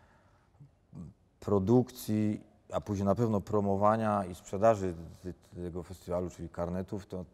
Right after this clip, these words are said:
to się nie, nie, nie da zrobić w miesiąc, dwa i trzy. To jest na tyle duża impreza,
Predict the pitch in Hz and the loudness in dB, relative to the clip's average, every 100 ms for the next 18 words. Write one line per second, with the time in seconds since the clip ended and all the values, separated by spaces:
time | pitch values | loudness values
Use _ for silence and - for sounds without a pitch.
0 | _ _ 95 90 101 101 110 107 101 87 | _ _ -14 -10 -8 -6 -4 -4 -4 -4
1 | 85 82 98 90 87 87 90 85 - - | -6 -4 -4 -4 -6 -2 -2 -2 -10 -14
2 | - 85 87 92 87 92 104 98 92 98 | -12 -10 -8 -8 -8 -10 -6 -6 -6 -4
3 | 92 90 98 104 107 101 | -4 -4 -4 0 2 2